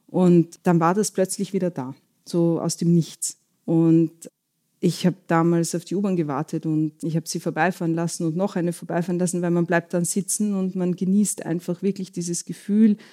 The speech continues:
dass auf einmal wieder Licht scheint und es wird irgendwann besser werden. Und daran erinnere ich mich heute noch. Also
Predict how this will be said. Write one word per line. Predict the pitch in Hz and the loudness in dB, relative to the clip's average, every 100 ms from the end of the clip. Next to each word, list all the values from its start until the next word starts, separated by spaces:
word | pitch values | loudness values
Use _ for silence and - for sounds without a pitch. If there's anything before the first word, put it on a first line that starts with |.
| - _ | -20 _
dass | - 180 190 | 2 4 4
auf | 180 | -2
einmal | - 160 185 165 | -4 -2 0 -2
wieder | 170 170 165 165 | -2 0 2 2
Licht | 175 - - | 0 -4 -10
scheint | 143 147 - | -8 -8 -10
und | 156 151 - | -8 -8 -8
es | 147 - - | -10 -6 4
wird | 196 196 | 4 4
irgendwann | 185 170 156 | -4 -2 -2
besser | - - 151 151 | -4 -8 -8 -6
werden. | 139 147 151 | -6 -4 -4
Und | 160 160 _ _ _ _ _ _ _ _ | -4 -6 _ _ _ _ _ _ _ _
daran | 175 180 185 | 2 4 4
erinnere | 175 202 190 | 4 4 4
ich | 180 | 0
mich | 170 139 | -4 -6
heute | 143 147 | -8 -6
noch. | 147 147 _ _ _ - | -6 -8 _ _ _ -6
Also | 160 170 170 165 | -4 0 0 0